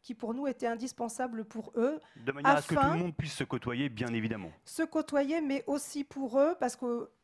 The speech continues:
Speaker 1: Yves Drapeau le disait très bien, Anne l'évoquait tout à l'heure, la question des repères et des habitudes, c'est quelque chose de très important.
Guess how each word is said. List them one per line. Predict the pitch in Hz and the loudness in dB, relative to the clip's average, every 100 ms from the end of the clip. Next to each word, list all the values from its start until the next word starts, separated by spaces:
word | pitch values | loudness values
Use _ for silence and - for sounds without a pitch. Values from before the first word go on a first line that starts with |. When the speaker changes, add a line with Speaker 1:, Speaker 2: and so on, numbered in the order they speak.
| - | -6
Speaker 1:
Yves | 240 | -4
Drapeau | 226 240 254 | 0 0 0
le | 240 | -4
disait | 220 226 233 | -6 -4 -4
très | 233 - 240 | -4 -4 -4
bien, | 233 277 302 - | -2 -2 -2 -2
Anne | 233 240 233 208 | -2 -2 -2 -2
l'évoquait | 214 226 220 226 240 | -2 -4 -6 -6 -8
tout | 240 - | -6 -2
à | 226 | 2
l'heure, | 285 269 | 2 2
la | 233 | -2
question | 262 240 - 269 277 277 | -2 -4 -6 -4 -4 -4
des | 190 247 | -6 -4
repères | 165 277 269 262 269 - | 0 0 2 0 0 -2
et | 233 | -4
des | 240 240 | -2 -2
habitudes, | 233 254 - 269 | -2 -6 -6 -8
c'est | - | -6
quelque | 226 214 233 | -6 -4 -6
chose | 226 233 | -4 -6
de | 202 | -6
très | 202 - 254 233 | -10 -4 -2 0
important. | 220 220 214 - 269 | -2 -2 -4 -2 -4